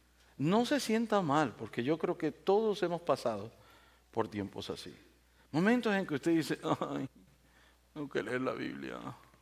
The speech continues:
Ay, tengo que orar. Bueno, pero lo voy a hacer de todas maneras, ¿verdad?". Podría ser que usted le esté pasando eso ahora, o le haya pasado anteriormente,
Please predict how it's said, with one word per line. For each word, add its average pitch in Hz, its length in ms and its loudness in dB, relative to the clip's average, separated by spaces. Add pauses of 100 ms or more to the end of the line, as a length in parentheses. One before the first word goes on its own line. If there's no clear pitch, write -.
(1800)
Ay, 139 760 0
tengo 135 240 -6
que 139 80 -8
orar. 135 560 -6 (3000)
Bueno, 160 300 10
pero 139 140 6
lo 139 100 6
voy 147 160 6
a 147 60 4
hacer 139 200 -2
de 127 140 -4
todas 135 240 -2
maneras, 127 420 -4
¿verdad?". 123 320 -4 (1200)
Podría 214 380 4
ser 240 180 2
que 175 100 -4
usted 165 200 0
le 151 80 0
esté 143 180 -4
pasando 127 500 -2
eso 147 240 0
ahora, 139 440 0
o 120 100 -2
le 131 120 0
haya 156 220 2
pasado 143 340 0
anteriormente, 127 840 -4